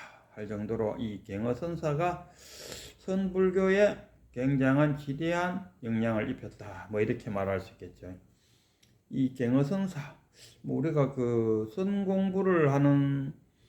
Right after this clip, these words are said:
수행자 입장에서 볼 때, 어, 뭐 갱어선사를 모른다 그러면은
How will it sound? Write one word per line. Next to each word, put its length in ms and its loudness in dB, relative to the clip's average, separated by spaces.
수행자 680 6
입장에서 640 0
볼 260 -4
때, 220 -2
어, 120 -2
뭐 300 -2
갱어선사를 760 4
모른다 680 2
그러면은 580 -2